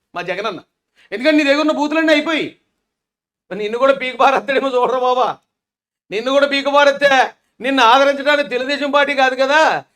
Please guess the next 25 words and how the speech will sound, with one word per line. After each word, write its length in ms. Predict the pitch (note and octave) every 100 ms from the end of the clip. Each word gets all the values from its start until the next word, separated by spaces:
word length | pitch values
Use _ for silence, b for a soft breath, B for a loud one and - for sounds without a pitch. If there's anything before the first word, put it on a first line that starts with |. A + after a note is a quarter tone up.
| -
ఈ 60 | G#3+
భారతదేశంలో 540 | A3 C4 C#4 C#4+ C#4+
ఏ 180 | C4 C#4+
పార్టీ 280 | D4+ D4 D4+
లేదు. 240 | A#3+ - - _ _ _ _ _ _ -
ఎందుకంటే 320 | B3 D#4 D#4
నీ 120 | D4+ C4+
బూతులతో 440 | C#4 D4+ D4+ D#4
ఎవరికి 180 | D4 D4
అవసరం 260 | C#4+ C#4+
లే. 140 | A#3+ - -
నీ 100 | D#3
దగ్గర 260 | F#3+ B3+
ఉన్న 220 | C4+ B3+ - -
ఒకే 220 | F3 A3 C4+
ఒక 140 | C4+
టాలెంట్ 340 | B3+ C4 C#4
బూతులు. 420 | A#3 B3+ A3+ F3 - _ _ _ _ _ b
నీ 80 | A#3
బూతులతో 440 | C4 C#4 D4+ D#4 D4+
ఏ 120 | D4
రాజకీయ 320 | D#4 C#4+ D#4
పార్టీకి 280 | D#4 D#4 D4
అవసరం 280 | C4 A#3 F#3
లేదు. 180 | -